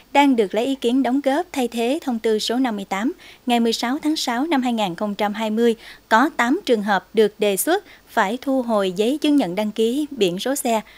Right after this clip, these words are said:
cụ thể như sau. Thứ nhất, xe hỏng không sử dụng được,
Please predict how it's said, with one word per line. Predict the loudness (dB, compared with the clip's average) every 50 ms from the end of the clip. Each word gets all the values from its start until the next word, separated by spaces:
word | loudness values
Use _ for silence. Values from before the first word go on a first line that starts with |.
| -20 _ _
cụ | -4 -4 -2
thể | -2 -2 -4 -2 -2
như | -2 -2 -2
sau. | -2 -4 -6 -8 -8 -10 _ _ _ _ _ _ _ _ _ _ _ _ _ _ _ _ _ _ _ -20 -20 _ -20 -20 -20 -20 -20 -20 -20 -20 -20 -20 _ _ _ _ -20 -20 -20 -20 _ _ -20 -20 -20 -20 -20 -20 -20 -20 -20 -20 -20 -20 -20 -20 -20 -20 _ -20 -20 -20 -20 _ _
Thứ | 4 6
nhất, | 6 8 8 6 4 2 -2 -8 -10
xe | -2 2 4 4
hỏng | 6 6 4 2 4 4 2 2 4
không | 4 6 6 6
sử | 6 6 4
dụng | 4 6 6 6 6
được, | 6 4 4 2